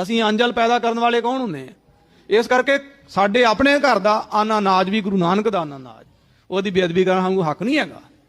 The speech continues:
ਕਿ ਅਸੀਂ ਉਹਦੀ ਕੋਈ ਬੇਅਦਬੀ ਕਰੀਏ। ਇਸ ਕਰਕੇ ਜਿਹੜਾ ਭੋਜਨ ਨਿਰੰਕਾਰ ਦਾ ਵਾ, ਜੇ ਪਹਿਲੇ ਅਧਿਕਾਰੀ ਅਸੀਂ ਆ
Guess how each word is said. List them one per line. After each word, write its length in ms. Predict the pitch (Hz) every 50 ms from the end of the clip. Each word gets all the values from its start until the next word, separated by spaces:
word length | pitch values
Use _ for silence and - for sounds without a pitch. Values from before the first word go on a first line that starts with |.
| _ _ _ _ _ - _ _ _ _ _ -
ਕਿ 80 | 180
ਅਸੀਂ 120 | 185 196 190
ਉਹਦੀ 140 | 185 180 190
ਕੋਈ 120 | 185 190
ਬੇਅਦਬੀ 340 | 170 170 151 139 135 143 135
ਕਰੀਏ। 280 | - 127 127 139 135 - - _ _ _ _ _ _ _ _ _ _ _ -
ਇਸ 220 | 190 233 277 247
ਕਰਕੇ 380 | 262 254 262 254 254 277 277 277
ਜਿਹੜਾ 220 | 226 240 247 247
ਭੋਜਨ 400 | 233 - 254 214 196 190 220 233
ਨਿਰੰਕਾਰ 640 | 220 196 185 175 175 180 175 165 147 139 139 143 143
ਦਾ 160 | 165 202 214
ਵਾ, 280 | 220 226 233 233 233 - - - _ _ _ _ _ _ _ _ _ _ -
ਜੇ 140 | 151 190 220
ਪਹਿਲੇ 360 | 226 226 233 247 262 269 269
ਅਧਿਕਾਰੀ 540 | 262 233 - 262 233 190 185 214 220 214 202
ਅਸੀਂ 240 | 190 208 226 226 226
ਆ 240 | 226 226 226 226